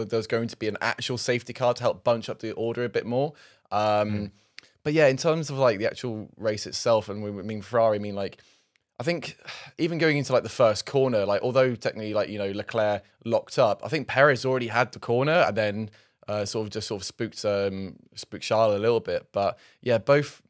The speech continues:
Speaker 1: I think this is, like, where the top runners were doing well, but even then, it's like Sainz wasn't really matching the pace, unfortunately, in this one, um, but until he had this sort of retirement. So, um, yeah, but what did you think, Hayden?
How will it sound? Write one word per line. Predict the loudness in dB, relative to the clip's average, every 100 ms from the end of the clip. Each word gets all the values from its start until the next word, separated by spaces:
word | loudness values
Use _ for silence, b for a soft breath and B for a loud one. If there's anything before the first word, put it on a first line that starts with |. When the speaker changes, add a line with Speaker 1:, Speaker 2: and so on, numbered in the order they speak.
| _
Speaker 1:
I | -6
think | -4
this | -4
is, | 0
like, | 0 0
where | 2 4 4 2 b b b b b _ _ _ -8
the |
top | 4 4 6
runners | 4 4 -2
were |
doing | -2 -2 2
well, | 4 6
but | 4
even | -2 0
then, | -2 -2 -8
it's | -6
like | -4 -4 -6 _ _ _
Sainz | -4 2 2 2 0
wasn't | -2 -2 -6
really | -6 -6 -6
matching | -4 -6 -6 -8
the |
pace, | -4 -2 -2 -6
unfortunately, | -8 -8 -8 -12
in | -10
this | -10 -8
one, | -8 -8 -10 -4
um, | -2 -2 -4
but | -8
until | -6 -6
he | -4
had | -4
this | -6
sort | -8 -10
of | -10
retirement. | -2 -2 -2 -8 -8
So, | -4 -2 0
um, | 0 0 -4 -12 b b
yeah, | -8 -4
but | -4 -2
what | -2
did | -2
you | -2
think, | -4
Hayden? | -2 -2 -4